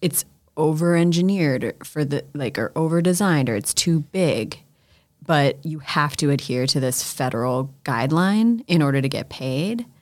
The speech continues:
And what I hope is that with more input and how it's supposed to work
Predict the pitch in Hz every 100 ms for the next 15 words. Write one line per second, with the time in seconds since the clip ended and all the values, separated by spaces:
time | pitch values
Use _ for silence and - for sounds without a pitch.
0 | _ _ - 175 165 160 156 151 143 -
1 | - 165 143 151 - 247 185 147 160 -
2 | - - _ _ _ 151 160 151 147 147
3 | 143 - 143 147 151 147 139 170 180 -
4 | 127 135 156 - - - 156 147 143 156
5 | 139 - 165 - 240 - 147 131 123 185
6 | -